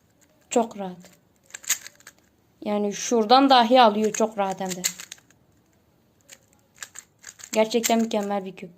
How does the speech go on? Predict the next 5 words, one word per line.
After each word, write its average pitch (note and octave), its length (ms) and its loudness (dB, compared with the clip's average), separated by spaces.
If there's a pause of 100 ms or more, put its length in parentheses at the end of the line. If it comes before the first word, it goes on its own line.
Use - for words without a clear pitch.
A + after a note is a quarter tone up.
(1600)
En A#3 140 2
yeni A3+ 220 0
çıkmış - 340 -4
küplerden G#3 600 -4
biri. F#3+ 260 -8